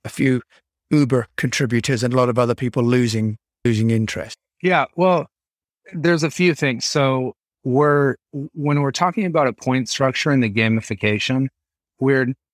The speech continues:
Speaker 2: talking about all of the interactions. So whether that be your approval rate, so if I s-, submit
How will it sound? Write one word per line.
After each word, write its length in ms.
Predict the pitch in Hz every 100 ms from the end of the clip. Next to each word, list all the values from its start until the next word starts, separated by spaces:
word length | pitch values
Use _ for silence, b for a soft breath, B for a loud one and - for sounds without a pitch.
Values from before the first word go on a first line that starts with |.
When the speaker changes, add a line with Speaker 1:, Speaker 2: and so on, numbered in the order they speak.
| _ _
Speaker 2:
talking 540 | - 151 143 143 127 123 -
about 440 | 123 117 113 120 -
all 320 | 127 131 135
of 180 | 131 113
the 180 | 120 120
interactions. 920 | 113 107 101 98 - 156 165 185 - - _
So 340 | - 131 120 117
whether 360 | 120 135 135
that 380 | 120 117 113 -
be 460 | 120 127 120 117 107 - _ -
your 380 | 123 113 110 107
approval 560 | 107 - 135 127 139
rate, 300 | 139 147 185 - _ _
so 200 | - 135
if 140 | 120 123
I 200 | 131 139
s-, 220 | - -
submit 480 | - 135 113 131 131